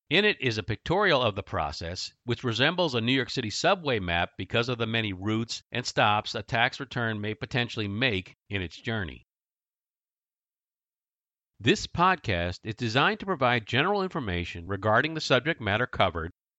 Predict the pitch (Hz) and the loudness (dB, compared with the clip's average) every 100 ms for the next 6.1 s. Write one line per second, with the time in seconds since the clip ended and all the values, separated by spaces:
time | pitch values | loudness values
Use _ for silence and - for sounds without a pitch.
0 | _ 120 143 117 113 123 160 202 185 151 | _ -2 -2 -2 0 2 2 -2 -4 -4
1 | 151 - 120 98 - 113 120 143 143 151 | -4 0 2 2 0 2 2 2 0 -2
2 | 104 87 107 - 98 117 - 156 165 - | -4 -2 -2 0 -2 -2 0 0 0 -6
3 | - _ _ _ _ _ _ _ - 107 | -10 _ _ _ _ _ _ _ -8 2
4 | 127 107 98 139 - 110 95 95 - 104 | 4 4 2 0 0 0 0 0 -2 0
5 | 110 143 160 151 156 135 98 87 - 92 | 0 0 -2 -4 -6 -2 -2 -2 -4 -10